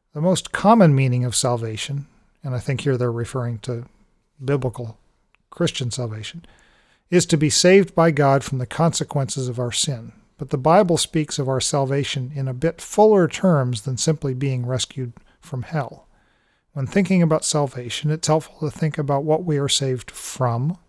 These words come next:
what we are saved to, and who we are saved by.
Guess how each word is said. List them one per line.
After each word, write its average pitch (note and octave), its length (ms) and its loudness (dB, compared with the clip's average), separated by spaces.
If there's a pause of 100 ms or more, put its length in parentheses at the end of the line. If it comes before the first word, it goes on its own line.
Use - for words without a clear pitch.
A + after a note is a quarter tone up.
(340)
what C#3+ 160 -6
we C#3 80 0
are C3 140 2
saved C3 500 -2
to, C#3 480 2 (140)
and B2+ 160 -10
who E3 120 2
we D3+ 140 2
are C3 140 2
saved B2 420 -6
by. B2 460 -4